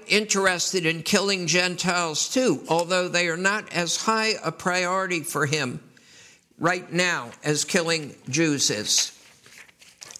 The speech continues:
If the Jewish people as a nation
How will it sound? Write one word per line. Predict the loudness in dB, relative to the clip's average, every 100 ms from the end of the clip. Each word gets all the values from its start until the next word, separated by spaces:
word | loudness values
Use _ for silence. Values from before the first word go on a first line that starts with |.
| -20 -20 -20 _ _ _ _ _ _ _ _ _ 0
If | 0 0
the | 2
Jewish | 2 4 2 2
people | 4 2 0 -6 -10 -20 -20 -20 _ -2
as | 0 0
a | 0
nation | 2 2 2 -2 -6 -12